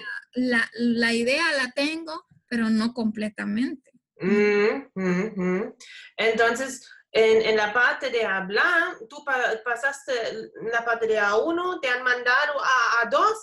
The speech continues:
Speaker 2: el mismo día? ¿Lo has
Speaker 1: Eh,
Speaker 2: pasado y fuiste a B uno también? ¿Y eso también has
Speaker 1: Sí,
Speaker 2: pasado?
Speaker 1: sí.
Speaker 2: ¿Es que es siempre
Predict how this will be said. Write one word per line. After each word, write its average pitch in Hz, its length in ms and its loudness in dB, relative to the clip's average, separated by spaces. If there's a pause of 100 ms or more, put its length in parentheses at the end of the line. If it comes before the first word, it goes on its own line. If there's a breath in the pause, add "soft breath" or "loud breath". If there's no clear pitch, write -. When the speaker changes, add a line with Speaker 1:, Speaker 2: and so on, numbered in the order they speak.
(140)
Speaker 2:
el 285 60 -6
mismo 359 280 -6
día? 359 180 -6 (1120)
¿Lo 240 120 -4
has 269 80 4
Speaker 1:
Eh, 277 100 0
Speaker 2:
pasado 302 500 0 (100)
y 320 140 -4
fuiste 330 280 -8
a 302 200 -2
B 320 180 -2
uno 370 340 -4
también? 330 340 -4 (280)
¿Y 440 80 -10 (100)
eso 320 220 -14
también 302 260 -8 (460)
has 254 180 -14
Speaker 1:
Sí, 381 180 -2
Speaker 2:
pasado? - 180 -8 (420)
Speaker 1:
sí. 330 180 0
Speaker 2:
¿Es 254 80 -2
que 285 320 -6
es 294 100 -10
siempre 381 260 -2